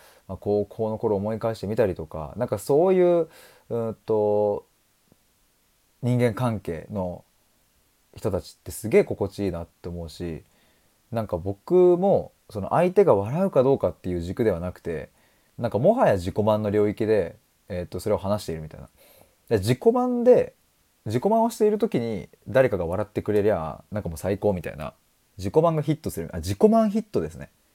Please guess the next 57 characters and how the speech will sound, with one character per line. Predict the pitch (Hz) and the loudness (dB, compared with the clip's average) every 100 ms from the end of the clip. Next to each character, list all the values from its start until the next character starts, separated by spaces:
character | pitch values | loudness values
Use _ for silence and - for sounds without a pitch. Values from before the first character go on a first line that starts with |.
| _ _ _ _ _ _ 101 | _ _ _ _ _ _ -10
自 | 98 | -8
己 | - 202 | -2 0
満 | 226 226 | 2 0
ヒ | 214 | -2
ッ | 202 - | -6 -4
ト、 | 101 85 - _ _ _ | -2 -2 -6 _ _ _
え、 | 87 | -8
ま | 95 | -4
た | 127 | 2
は | 165 | 2
自 | 101 | 2
己 | 110 | 0
満 | 190 202 | 2 2
ホ | 160 208 | 2 2
ー | 214 | 4
ム | |
ラ | 214 | 2
ン | 123 | 2
の | 85 | 0
場 | 90 | 0
合 | 85 | -2
も | 85 - | -6 -8
<laughs> | |
あ | 117 - 113 117 113 | -8 -4 -4 -2 -2
っ | |
て、 | - 98 | 0 0
な | 104 | 0
ん | |
か | 92 | 0
そ | 139 | 0
の | 170 | -2
時 | 247 294 226 | 0 2 2
は | 104 | 2
最 | - 123 | 2 0
高 | 127 127 | 2 0
に | 127 | 2
楽 | 123 123 | 0 0
し | |
い | 123 | -2
な | 87 | -2
っ | |
て | 90 | -6
思 | 92 | -6
い | 87 | -6
ま | 90 | -6
す | 90 | -8
ね。 | - - - - - - _ _ _ _ _ _ _ - - - - | -12 -16 -18 -20 -20 -20 _ _ _ _ _ _ _ -20 -20 -12 2
だ | |
か | 135 | 6
ら | 127 | 8
ま | 156 127 - | 8 8 2
あ、 | _ _ _ _ | _ _ _ _
さ | - | 2
っ | 208 | 4
き | |
言 | |
っ | 131 | 2